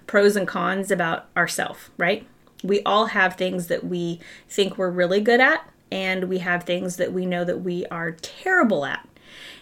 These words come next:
And if we were just carbon copies, I mean, there, honestly, it would re-, it would remove the entire case for comparison, because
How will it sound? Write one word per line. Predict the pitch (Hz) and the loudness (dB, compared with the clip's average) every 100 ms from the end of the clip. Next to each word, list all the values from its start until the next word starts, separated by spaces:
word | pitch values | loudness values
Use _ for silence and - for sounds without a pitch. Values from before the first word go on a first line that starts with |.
| - | -4
And | 220 220 220 214 | 2 4 2 2
if | 233 - | 0 0
we | 269 | 0
were | 339 | 2
just | 294 254 - | 4 2 2
carbon | - 190 226 | 2 4 6
copies, | 240 220 233 262 269 269 - - _ | 2 0 -2 0 -2 -4 -10 -16 _
I | - | 2
mean, | 240 | 4
there, | 247 247 - | 6 4 2
honestly, | 214 240 262 254 247 | 2 4 4 6 6
it | - | 6
would | 214 196 185 | 4 2 2
re-, | 214 196 - | 2 2 4
it | 214 | 6
would | 214 | 6
remove | 226 214 240 269 220 | 6 8 8 8 4
the | 208 202 175 | 4 2 2
entire | 185 - 202 202 196 180 - | -2 2 4 6 6 4 0
case | - - 190 202 - | -4 0 0 0 -2
for | - | -2
comparison, | - 147 220 202 - 160 185 | -2 2 4 4 2 -2 -2
because | 185 175 170 160 170 | -2 -2 0 0 -2